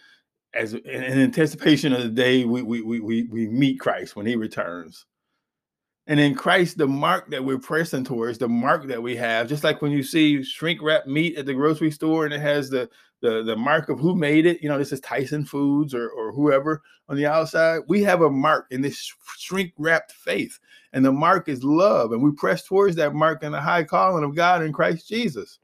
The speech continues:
Jesus was covered, J-, Jesus was covered spiritually equivalent to how we use shrink wrap today.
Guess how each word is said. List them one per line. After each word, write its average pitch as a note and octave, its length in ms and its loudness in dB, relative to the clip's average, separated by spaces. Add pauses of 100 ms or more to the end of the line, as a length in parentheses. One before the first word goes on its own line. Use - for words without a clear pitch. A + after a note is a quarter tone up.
(920)
Jesus G#3 380 2
was E3+ 120 0
covered, E3+ 380 2 (360)
J-, C#3+ 380 -10
Jesus F3 480 0
was C#3+ 160 -2
covered D#3+ 460 0
spiritually C3+ 720 -2 (380)
equivalent D#3 420 2
to C#3 80 -4
how C#3+ 140 2
we D3 140 4
use C#3 280 6
shrink C3 220 -6
wrap A2+ 240 -4
today. G2+ 280 -12